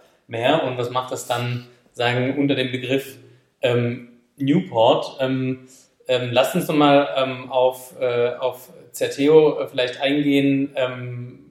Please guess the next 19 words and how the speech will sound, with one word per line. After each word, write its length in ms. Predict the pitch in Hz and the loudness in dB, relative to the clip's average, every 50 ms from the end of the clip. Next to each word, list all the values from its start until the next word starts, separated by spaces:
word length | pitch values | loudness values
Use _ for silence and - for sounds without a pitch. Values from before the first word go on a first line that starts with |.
| - _ _ _ _ _ | -20 _ _ _ _ _
sagen, 480 | - 127 120 120 123 120 117 120 - - _ _ _ _ _ - - - | -8 -6 -6 -6 -6 -8 -10 -12 -16 -20 _ _ _ _ _ -20 -20 -20
das 140 | 135 - | -20 -12
Geschäftsmodell 520 | - 127 123 139 135 - - 135 123 120 117 | -10 -6 -6 -6 -8 -6 -8 -6 -4 -4 0
heute 480 | 117 127 143 143 143 139 131 127 - - | 2 2 2 2 2 0 0 0 -2 -4
und 200 | 131 123 123 120 | -6 -8 -10 -12
sagen 320 | 117 117 120 117 117 117 | -6 -4 -4 -4 -2 -2
den, 300 | 117 117 117 117 117 - - - _ _ _ _ _ _ _ _ | -4 -4 -4 -4 -8 -14 -20 -20 _ _ _ _ _ _ _ _
den 80 | 131 127 | -2 -2
aktuellen 400 | 127 131 - - 131 120 120 117 | -2 -2 0 2 2 2 2 2
Stand, 600 | - - - 117 113 135 147 151 151 - - - 139 | 0 0 2 2 2 2 2 0 -2 -6 -6 0 2
ähm, 680 | 131 123 120 123 123 120 120 120 120 - - - - - _ _ _ _ _ _ _ _ _ _ _ _ _ _ _ _ | 2 4 2 0 -4 -6 -8 -8 -10 -12 -18 -20 -20 -20 _ _ _ _ _ _ _ _ _ _ _ _ _ _ _ _
sagen 240 | 131 127 - - | -20 -20 -20 -20
sowohl 320 | - 123 117 117 127 127 127 | -20 -18 -10 -8 -8 -6 -6
Certeo 480 | - 120 - - 131 135 143 147 147 | -6 -6 -6 -2 0 2 4 4 4
als 180 | 143 131 120 - | 4 2 0 0
auch 140 | 127 123 127 | 0 0 0
alle 160 | 127 123 120 | -2 -2 -2
anderen 240 | 117 127 135 135 131 | -4 -6 -6 -6 -4
Geschäftsmodelle 880 | 127 127 131 - - 143 135 120 120 123 123 123 120 120 120 120 - | -6 -6 -8 -10 -12 -12 -12 -8 -8 -8 -4 -2 0 0 0 -2 -6